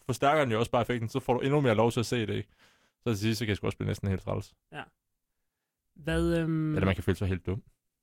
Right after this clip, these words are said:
Speaker 2: Det, det er også sjovt, det der med... Nu tænker jeg, vi begynder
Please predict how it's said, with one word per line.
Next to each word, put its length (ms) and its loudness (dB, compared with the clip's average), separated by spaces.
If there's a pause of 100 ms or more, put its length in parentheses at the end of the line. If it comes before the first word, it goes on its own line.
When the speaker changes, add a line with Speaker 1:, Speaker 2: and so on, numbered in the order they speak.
(1800)
Speaker 2:
Det, 200 -4
det 80 -4
er 40 0
også 140 0
sjovt, 320 -2
det 80 -8
der 120 -2
med... 340 -4 (760)
Nu 140 0
tænker 240 2
jeg, 80 2
vi 60 4
begynder 300 4